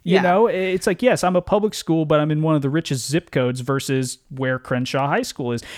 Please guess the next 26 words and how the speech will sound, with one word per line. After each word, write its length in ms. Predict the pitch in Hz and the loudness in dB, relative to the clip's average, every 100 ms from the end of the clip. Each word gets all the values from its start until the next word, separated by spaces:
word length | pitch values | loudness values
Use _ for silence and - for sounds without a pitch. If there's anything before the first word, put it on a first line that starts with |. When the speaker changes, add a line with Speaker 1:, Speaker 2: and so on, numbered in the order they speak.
| - | -6
Speaker 1:
And, 220 | - 208 - | 0 0 0
you 140 | 196 | 2
know, 60 | 214 | 4
Speaker 2:
That's 160 | 220 | 4
Speaker 1:
i-, 60 | 208 | 2
Speaker 2:
undeniable, 680 | 185 170 147 135 - 127 156 | -2 -2 -2 -4 -6 -10 -8
yeah. 300 | 151 127 151 - - - - | -8 -10 -10 -16 -20 -20 -2
Speaker 1:
Yeah, 200 | 349 196 | 2 2
not 200 | 240 339 | 2 2
to 80 | 240 | 2
mention 320 | 240 285 233 | 0 0 -2
the 80 | 190 | 0
fact 260 | 202 185 175 | 2 0 0
that 100 | 170 | -2
there 220 | 180 175 | 0 2
is 160 | 156 | 0
an 100 | 160 - | -4 0
undeniable 680 | 175 160 151 160 160 147 | 0 0 0 2 2 0
relationship 680 | 131 127 143 233 - - 139 | -2 -2 -2 -4 -6 -4 -4
between 320 | 143 - 151 - 143 | -6 -6 -6 -6 -6
outside 420 | 160 - 151 135 | -8 -4 -4 -4
factors 460 | 143 143 - 135 | -6 -8 -4 -6
and 180 | - 139 | -4 -8
quality 400 | - 139 143 143 | -4 -2 0 0
of 80 | 131 | 0
education 640 | 131 135 - 135 131 135 | -2 -4 -6 -6 -4 -4